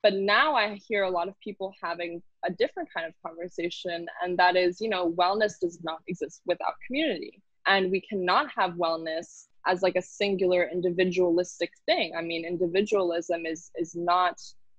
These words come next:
the way of the future, I believe it. I mean, and it never has really worked, but I think there's a new reckoning happening now about how to come together and really have wellness, you know, be for all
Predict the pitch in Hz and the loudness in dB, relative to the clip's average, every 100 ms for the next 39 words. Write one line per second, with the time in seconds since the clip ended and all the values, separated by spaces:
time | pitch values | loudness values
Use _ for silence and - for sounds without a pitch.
0 | - 170 175 170 - - - - - - | -4 2 4 2 0 -2 0 0 0 -2
1 | - - 156 147 160 151 - 185 175 165 | -2 -4 -6 -6 -6 -6 -2 0 0 -2
2 | 170 - 196 190 190 208 - 190 208 220 | -2 0 2 4 4 2 4 4 4 2
3 | 202 196 190 185 180 285 - - 185 185 | 2 4 4 2 0 -2 -6 -6 -2 -2
4 | 190 185 180 180 175 175 180 170 175 - | -4 -6 -4 -4 -4 -6 -4 0 0 0
5 | 185 180 185 _ 175 - 214 220 226 240 | -12 -12 -16 _ -6 -4 -6 -4 -2 -2
6 | 247 269 285 - _ - 208 180 - 190 | -2 -4 -12 -20 _ -12 0 0 2 2
7 | 185 190 - _ _ _ - 196 190 - | 2 2 -2 _ _ _ -4 -4 -2 0
8 | 170 190 208 170 170 165 180 170 160 _ | 2 2 2 0 0 0 2 2 -2 _
9 | _ _ - 190 185 170 180 180 180 170 | _ _ -4 2 2 2 0 2 0 -4
10 | 180 - - - - _ _ 185 175 165 | -6 -10 -20 -20 -20 _ _ -4 -2 -2
11 | 175 185 - 175 - 180 202 | -2 -4 -2 -2 2 2 2